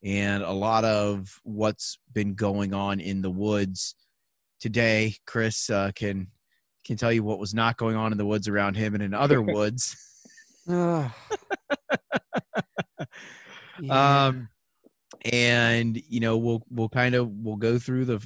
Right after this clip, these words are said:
Speaker 1: the upcoming week. I've got deer camp, uh, starting tomorrow evening, and hopefully, hopefully, hopefully I can, uh, put one on the ground because I've been itching,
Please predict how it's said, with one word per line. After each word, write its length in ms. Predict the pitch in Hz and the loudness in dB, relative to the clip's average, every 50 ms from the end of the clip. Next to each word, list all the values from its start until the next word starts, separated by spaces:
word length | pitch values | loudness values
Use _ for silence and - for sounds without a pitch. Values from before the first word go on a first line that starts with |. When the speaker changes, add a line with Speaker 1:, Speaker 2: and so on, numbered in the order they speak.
| - - 120 113 | -10 -14 -6 -2
Speaker 1:
the 220 | 107 101 101 - - | 0 0 2 2 2
upcoming 540 | 123 127 - - 139 131 127 123 117 110 110 | 0 -2 0 0 0 2 2 2 0 0 0
week. 320 | 127 147 131 92 - - | 0 0 0 -2 -2 -2
I've 200 | 87 101 113 117 | 0 0 0 2
got 240 | 123 117 107 92 85 | 2 2 2 2 0
deer 220 | - 113 113 117 | 0 2 2 2
camp, 400 | - - 123 123 127 135 123 - - - - - - | 0 0 0 0 0 -2 -4 -8 -14 -20 -16 -10 -6
uh, 260 | 113 104 101 98 92 | -4 -2 -2 -2 -4
starting 400 | - - - 120 117 113 107 101 | -2 0 2 2 4 2 0 -4
tomorrow 500 | - 104 101 104 107 110 110 110 107 104 | -4 -2 0 2 2 2 2 2 2 2
evening, 500 | 104 107 110 110 113 113 117 123 131 123 _ _ _ - _ _ _ _ _ | 0 0 0 0 -2 -2 -2 -4 -4 -6 _ _ _ -20 _ _ _ _ _
and 720 | - 95 95 98 101 101 101 101 101 101 101 98 98 92 | -6 -4 -2 -2 0 0 0 -2 -2 -2 -2 -2 -2 -4
hopefully, 720 | 87 87 117 131 135 - - 110 104 101 101 101 98 - _ - | -2 0 0 0 0 0 -2 -2 0 0 0 0 -2 -6 _ -2
hopefully, 380 | 113 123 120 - - 123 120 117 | 0 0 0 -2 -4 -4 -2 0
hopefully 580 | 123 123 117 110 - 101 98 95 95 87 - _ _ - | 2 0 0 -2 -4 -4 -4 -2 -4 -4 -8 _ _ -10
I 160 | 95 95 95 | -8 -8 -8
can, 320 | - - 98 95 95 95 | -8 -8 -8 -8 -8 -8
uh, 300 | 92 92 92 92 90 90 90 - _ _ _ _ _ _ _ _ _ _ _ - | -6 -6 -6 -6 -6 -6 -8 -12 _ _ _ _ _ _ _ _ _ _ _ -10
put 120 | - - | -8 -6
one 140 | 110 113 107 | -4 -4 -2
on 100 | 104 98 | -2 -2
the 60 | 98 87 | -4 -4
ground 340 | 92 101 95 92 87 85 | -4 -4 -4 -4 -4 -6
because 640 | 82 90 - - 90 90 87 87 82 - - - - - - | -8 -10 -10 -8 -6 -6 -6 -6 -6 -8 -8 -8 -10 -10 -8
I've 340 | - 95 95 92 90 87 90 | -6 -4 -4 -4 -4 -6 -6
been 300 | 98 92 92 92 87 - _ _ - | -6 -6 -6 -6 -8 -10 _ _ -8
itching, 380 | 110 98 - 107 92 90 80 | -8 -8 -6 -6 -8 -8 -8